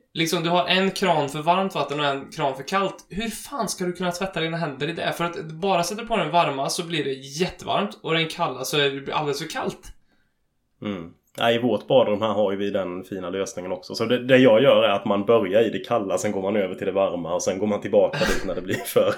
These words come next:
Speaker 2: för varmt, liksom. Det är ju
Speaker 1: <laughs> Det, det är liksom, hallå?
Speaker 2: <laughs> Ja. Nej, men de är ju lite såna, alltså, de, jag, jag tror de är väldigt nöjda med saker som inte har liksom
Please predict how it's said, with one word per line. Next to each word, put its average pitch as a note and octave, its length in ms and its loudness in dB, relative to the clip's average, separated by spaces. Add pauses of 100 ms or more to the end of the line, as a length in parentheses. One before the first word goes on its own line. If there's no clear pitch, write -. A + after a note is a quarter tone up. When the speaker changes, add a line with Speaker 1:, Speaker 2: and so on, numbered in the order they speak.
(200)
Speaker 2:
för - 160 4
varmt, G2 440 -2
liksom. - 300 -8
Det A2 80 0
är G#2 80 4
ju G2 60 -2
Speaker 1:
<laughs> - 100 -4
Det, - 200 -2 (440)
det - 80 2
är A3 40 0
liksom, G3 320 2
hallå? A#3 420 0
Speaker 2:
<laughs> - 60 -18 (840)
Ja. D3+ 240 0 (1000)
Nej, G#2 120 -2
men C3+ 140 6
de E3+ 140 6
är D3 120 10
ju A2 140 2
lite D3+ 200 2
såna, C3 240 2
alltså, A2 180 2
de, B2+ 240 2
jag, C#3 220 8
jag C3 160 2
tror F#3 140 -2
de D3 100 2
är D3 100 4
väldigt A#2+ 360 -2
nöjda B2 360 0
med G#2+ 140 0
saker - 380 -4
som G#2 160 -6
inte A2+ 340 -2
har F#2+ 200 0
liksom F2+ 440 -6